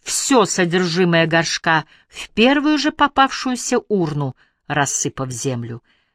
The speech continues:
Я смотрела на керамический горшок в руках, горя желанием разбить его о кафельный пол, когда услышала за спиной голос доктора Шанса. "Сара,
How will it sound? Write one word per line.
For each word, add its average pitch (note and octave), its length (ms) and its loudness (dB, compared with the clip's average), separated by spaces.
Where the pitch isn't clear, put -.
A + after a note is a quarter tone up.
Я D#3+ 160 0
смотрела D3+ 500 -2
на C#3+ 120 -4
керамический D3 680 -4
горшок C#3 480 -6
в - 40 -8
руках, G3 460 -6
горя D3 300 -2
желанием C#3+ 520 -2
разбить D3+ 600 -4
его C3+ 180 -4
о C3 60 -2
кафельный C3 520 -8
пол, A#2+ 320 -10
когда F3 320 0
услышала E3+ 480 -4
за D#3+ 120 -6
спиной D#3 400 -4
голос D3 360 -4
доктора C#3+ 420 -8
Шанса. A#2+ 580 -4
"Сара, D#3+ 560 -2